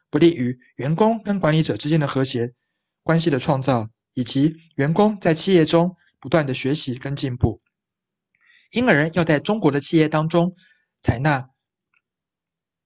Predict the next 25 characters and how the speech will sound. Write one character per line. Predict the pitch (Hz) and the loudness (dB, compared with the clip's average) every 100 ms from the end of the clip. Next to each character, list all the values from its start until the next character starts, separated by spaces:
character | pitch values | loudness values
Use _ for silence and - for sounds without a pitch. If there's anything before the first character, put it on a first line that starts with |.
| _ _ _ _ | _ _ _ _
构 | - 202 | 0 0
建 | 160 175 131 | 2 2 0
员 | 131 131 | -2 -2
工 | 160 185 208 | 2 0 0
与 | 131 | -6
管 | 127 135 | -2 -2
理 | 147 | -2
者 | 120 | -6
之 | - 147 | -8 -4
间 | 165 | -4
的 | 139 | -4
和 | 123 | -6
谐 | 131 120 | -6 -4
关 | 135 135 | -4 -4
系， | 127 120 123 _ _ | -4 -6 -8 _ _
以 | - 123 | -6 -4
及 | 127 123 135 _ _ | -2 -4 -6 _ _
为 | - 202 | 2 2
员 | 147 151 | 2 0
工 | 185 190 | 0 0
在 | 180 147 | -2 -2
工 | 170 185 | 0 0
作 | 175 | 0
当 | 147 156 | 0 0
中 | 160 156 | 0 0